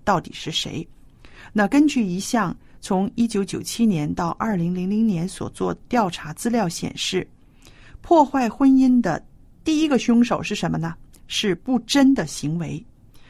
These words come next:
啊，占离婚率里边呢百分之五十六点六。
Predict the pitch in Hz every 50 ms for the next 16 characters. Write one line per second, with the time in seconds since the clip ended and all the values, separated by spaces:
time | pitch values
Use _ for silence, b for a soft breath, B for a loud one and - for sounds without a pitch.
0 | b b b b b b b - - 170 160 151 151 - - - - - - -
1 | - - - - - - - - - - - 240 208 180 170 175 - - - -
2 | 175 180 196 - - 240 233 233 233 220 180 - - - - - 160 156 160 160
3 | - - 170 156 151 - 180 185 185 - - 185 180 185 208 - - - 170 160
4 | 160 - - - - - - 160 170 185 208 247 233 190 170 - - - - -
5 | 175 214 285 302 196 -